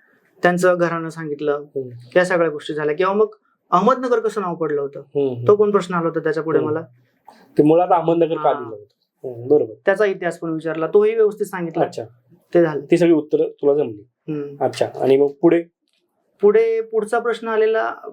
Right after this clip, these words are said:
Speaker 1: अ, दुसरे सर होते, मला वाटतं देशपांडे सर होते.
Speaker 2: हम्म, हम्म.
Speaker 1: अ, त्यांनी विचारलं, "तुमचं बीकॉम आहे?" म्हणलं,
Speaker 2: हम्म.
Speaker 1: "हो सर."
Speaker 2: हम्म.
Speaker 1: तर म्हटले, "ट्रायल बॅलन्स आणि बॅलन्स शीट
Speaker 2: हम्म.
Speaker 1: यांच्यामध्ये काय डिफरन्स आहे?"
Speaker 2: हम्म, हम्म, हम्म.
Speaker 1: मी पूर्ण ब्लँक झालो
Speaker 2: हा.
Speaker 1: की मी ते केलं होतं.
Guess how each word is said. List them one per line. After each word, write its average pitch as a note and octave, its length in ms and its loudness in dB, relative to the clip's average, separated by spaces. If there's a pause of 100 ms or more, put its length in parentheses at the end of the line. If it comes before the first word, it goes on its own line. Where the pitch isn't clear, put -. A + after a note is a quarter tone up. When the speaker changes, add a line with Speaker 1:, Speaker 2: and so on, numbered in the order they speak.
(140)
Speaker 1:
अ, E3+ 240 2
दुसरे F#3+ 340 0
सर G3+ 140 -2
होते, F3 220 -4 (220)
मला E3+ 120 0
वाटतं F3 180 -2
देशपांडे F#3 400 0
सर F3 140 -4
होते. C#3+ 320 -4
Speaker 2:
हम्म, B2+ 160 -8
हम्म. D#3+ 800 -2
Speaker 1:
अ, - 20 -2
त्यांनी G3 260 2
विचारलं, A3 680 -2
"तुमचं G3+ 300 0
बीकॉम G3+ 320 -2
आहे?" C#3+ 280 -14 (120)
म्हणलं, D3+ 180 4
Speaker 2:
हम्म. D#3+ 80 4
Speaker 1:
"हो D#3 40 -2
सर." C#3+ 180 -10 (360)
Speaker 2:
हम्म. B2+ 380 -6 (120)
Speaker 1:
तर F#3 80 6
म्हटले, G#3 280 4
"ट्रायल G#3 420 -2
बॅलन्स B3 380 -4
आणि A#3+ 180 -4
बॅलन्स G#3+ 340 0
शीट - 140 -18 (380)
Speaker 2:
हम्म. C3+ 140 -6 (200)
Speaker 1:
यांच्यामध्ये A3+ 340 2
काय A3 120 4
डिफरन्स E3+ 420 -4
आहे?" D3 300 -12
Speaker 2:
हम्म, C3 160 -2
हम्म, A#2+ 120 -6
हम्म. A#2+ 220 -10
Speaker 1:
मी A3 60 8
पूर्ण C4 240 0
ब्लँक A3 300 0
झालो D3+ 500 -10
Speaker 2:
हा. C3 160 -8
Speaker 1:
की A#3 60 0
मी B3+ 120 2
ते C4 120 2
केलं C4 280 2
होतं. F#3+ 240 -2